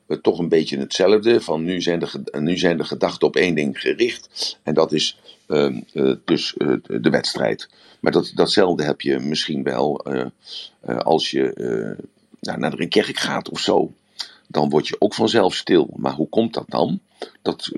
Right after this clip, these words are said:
komt naar mijn gevoel omdat de kerk altijd heel hoog is en groot is. En daardoor ga je jezelf klein voelen. Want dat heb je niet alleen in kerken, maar dat heb je ook in hele grote gebouwen.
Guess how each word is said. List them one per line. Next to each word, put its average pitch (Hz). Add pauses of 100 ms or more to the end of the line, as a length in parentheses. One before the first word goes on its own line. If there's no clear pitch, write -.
komt -
naar 69
mijn 85
gevoel -
omdat -
de -
kerk 78
altijd -
heel 80
hoog 85
is -
en -
groot 78
is. - (360)
En 110
daardoor -
ga 69
je 85
jezelf 90
klein 131
voelen. 73 (320)
Want -
dat 80
heb 73
je 69
niet 80
alleen 71
in 67
kerken, -
maar 71
dat 67
heb -
je 57
ook 57
in 67
hele 69
grote -
gebouwen. 101